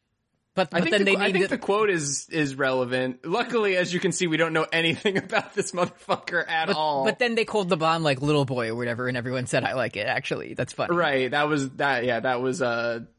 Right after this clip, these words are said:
Speaker 2: Manhattan's trick.
Speaker 1: Uh, th-, this is, uh, partially true, but also, uh, partially a dodge in that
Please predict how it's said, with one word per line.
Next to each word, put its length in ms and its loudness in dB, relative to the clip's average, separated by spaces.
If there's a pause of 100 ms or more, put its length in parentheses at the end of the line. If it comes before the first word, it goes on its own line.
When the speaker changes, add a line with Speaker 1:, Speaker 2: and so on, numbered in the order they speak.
(140)
Speaker 2:
Manhattan's 680 -2
trick. 520 -6 (800)
Speaker 1:
Uh, 320 0 (160)
th-, 180 -4
this 320 2
is, 400 0 (140)
uh, 320 4 (100)
partially 880 2 (600)
true, 560 0 (420)
but 140 0
also, 640 2 (100)
uh, 360 -4
partially 580 0
a 80 2
dodge 640 -2 (360)
in 180 2
that 340 2